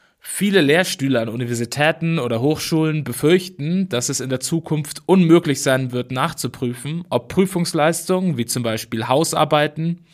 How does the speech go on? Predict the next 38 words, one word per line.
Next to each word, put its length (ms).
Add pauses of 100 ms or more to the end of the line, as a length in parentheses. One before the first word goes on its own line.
(160)
von 180
Studierenden 720
oder 380
von 160
einer 180
K 180
I 200
geschrieben 400
wurden. 320 (460)
Wie 360
wird 240
künstliche 580
Intelligenz 720
also 220
die 140
Hochschule 540
in 80
Zukunft 520
verändern? 580 (400)
Hierzu 480
spreche 400
ich 140
heute 360
mit 220
Nils 460
Pinkwart, 600 (360)
Professor 640
am 140
Institut 500
für 140
Informatik 880
und 220
außerdem 500
Vizepräsident 920
für 120
Lehre 340
und 140
Studium 540